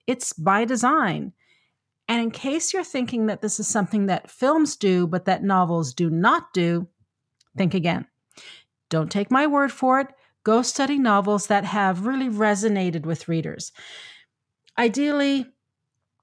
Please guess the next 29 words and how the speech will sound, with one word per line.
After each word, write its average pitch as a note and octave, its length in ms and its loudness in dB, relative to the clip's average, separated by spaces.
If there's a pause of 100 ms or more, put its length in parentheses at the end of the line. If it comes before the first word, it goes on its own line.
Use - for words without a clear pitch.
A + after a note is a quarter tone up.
(240)
a, G#3+ 140 4
a A3 80 6
novel A3+ 540 6
that G3 500 2 (380)
readers A3+ 480 2
have G3+ 240 -2
loved G3 320 2
for G3+ 400 2
a F#3+ 100 2
little G3 220 4
while G3 360 4
now, B3 260 4
something, G#3+ 600 0
you G#3+ 180 -2
know, G3 80 -4
perhaps G#3 480 -2
like F#3 200 0 (340)
The G3+ 80 0
Shining G3 580 4
or F3+ 160 2
Gone A3+ 380 4
Girl E3+ 260 2
or F#3+ 180 0
The F#3+ 120 2
Notebook, G#3+ 640 2 (300)
that A#3 340 0
caliber G#3 480 0
of F3+ 100 0
storytelling, F3+ 720 -2